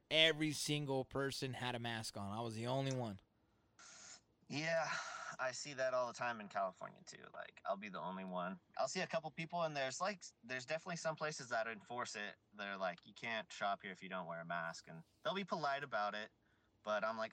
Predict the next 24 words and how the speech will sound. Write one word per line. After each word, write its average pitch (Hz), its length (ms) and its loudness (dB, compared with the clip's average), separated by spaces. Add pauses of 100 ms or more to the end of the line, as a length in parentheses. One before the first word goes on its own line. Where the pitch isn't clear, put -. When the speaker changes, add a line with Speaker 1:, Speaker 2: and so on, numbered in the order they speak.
Speaker 2:
"I'll 143 160 2
take - 280 -6
my - 100 2
business 107 400 -8
elsewhere." 80 420 -4 (140)
And 139 140 -2
I 165 80 0
try 185 180 -2
and 165 100 -2
keep 160 180 -10
it 151 60 -4
as 113 140 -6
local. 117 320 -2
I 117 80 2
saw 117 220 0
a 107 40 0
sh-, - 120 -8 (100)
a 110 120 -2
comment 104 380 -4 (100)
earlier, 92 220 -6 (360)
"Shop 147 280 -2
locally," 131 500 -4
and 101 200 -8
we 135 120 -12